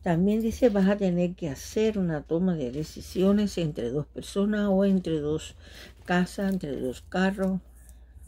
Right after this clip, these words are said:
entre dos. También sale de que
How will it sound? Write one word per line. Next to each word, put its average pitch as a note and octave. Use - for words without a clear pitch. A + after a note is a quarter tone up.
entre F3+
dos. D3
También G3+
sale A3+
de G3+
que D#3